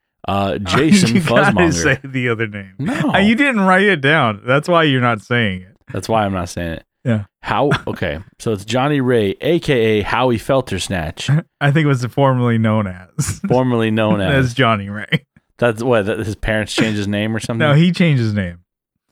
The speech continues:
Speaker 1: Oh.
Speaker 2: <laughs> That's his
Speaker 1: Jason
Speaker 2: Johnny
Speaker 1: Fuzzmonger.
Speaker 2: given name. <laughs>
Speaker 1: It's a Christian name.
Speaker 2: Yeah.
Speaker 1: Uh,
Speaker 2: <laughs>
Speaker 1: Steve Mike of Hardly Human. Steve Rao of sixty Cycle Hum.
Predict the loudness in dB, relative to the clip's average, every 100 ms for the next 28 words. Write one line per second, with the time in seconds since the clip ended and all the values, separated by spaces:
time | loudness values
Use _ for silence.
0 | -8 -4 -2 -4 -6 -8 -10 _ _ _
1 | _ _ _ _ _ _ _ _ _ 0
2 | 2 4 2 2 4 4 4 2 2 2
3 | 0 0 -2 -6 -8 -6 -2 0 0 -2
4 | -18 _ _ _ _ _ _ _ _ _
5 | _ -14 -8 -8 -8 -8 -8 -8 -10 -14
6 | _ _ _ -20 -8 -4 -2 -4 -2 -2
7 | -2 0 0 0 0 0 0 -4 -10 -20
8 | _ -2 0 0 0 -2 -2 -2 -2 -6
9 | -12 _ _ _ -12 -4 0 0 0 0
10 | 0 -2 -2 -4 -4 -2 -2 -2 0 0
11 | -2